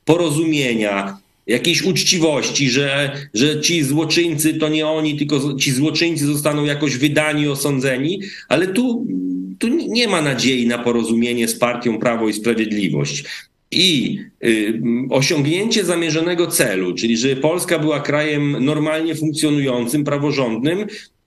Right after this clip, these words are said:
to jest wielka trudność. Ja, mm, słuchałem, jak pan Bodnar mówił, że on tego dokona, ale on tak to mówił z pewnym wahaniem.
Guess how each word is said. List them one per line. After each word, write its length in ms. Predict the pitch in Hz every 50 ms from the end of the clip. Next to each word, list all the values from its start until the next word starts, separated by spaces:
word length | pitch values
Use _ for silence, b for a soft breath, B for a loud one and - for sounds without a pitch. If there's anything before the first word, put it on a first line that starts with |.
| _ _ _ _ _
to 120 | - 185
jest 280 | 196 202 190 160 147 139
wielka 440 | 135 170 190 202 196 190 196 180 156
trudność. 580 | 151 156 156 143 117 - 98 98 95 95 -
Ja, 320 | 139 147 156 156 147 - 143
mm, 200 | 165 160 151 -
słuchałem, 520 | - 151 143 - 180 165 160 160 151 151
jak 160 | 147 147 147
pan 180 | - 147 139 131
Bodnar 360 | 143 147 147 143 147 143 143
mówił, 280 | 147 147 143 151 151 131
że 120 | 143 147
on 140 | 151 151 151
tego 220 | 156 151 139 143
dokona, 600 | 135 131 139 139 - 156 147 143 147 170 180 165
ale 260 | 139 147 156 156 151
on 180 | 147 165 160 151
tak 260 | 151 156 151 - -
to 80 | - 151
mówił 300 | 147 156 160 156 160 147
z 100 | 151 -
pewnym 360 | 165 156 147 147 160 156 143
wahaniem. 720 | 147 147 147 - 143 127 123 135 156 175 180 175 180